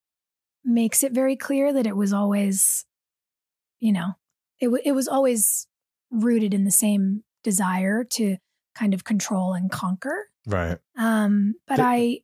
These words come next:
Speaker 1: I just, yeah, I find it really unforgivable. We could have had a, we could have had the most exquisite familial experience, and we didn't get to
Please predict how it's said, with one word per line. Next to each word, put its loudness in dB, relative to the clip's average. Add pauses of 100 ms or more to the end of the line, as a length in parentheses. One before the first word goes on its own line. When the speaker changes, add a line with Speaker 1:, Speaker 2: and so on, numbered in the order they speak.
Speaker 1:
I -2
just, 0
yeah, 2
I 0
find 0
it -4
really 0
unforgivable. 0
We 0
could -2
have 0
had 0
a, 0 (460)
we 2
could -2
have 2
had 0 (460)
the 2
most 0
exquisite 0
familial 0
experience, -2 (680)
and 2
we 2
didn't 2
get -4
to -12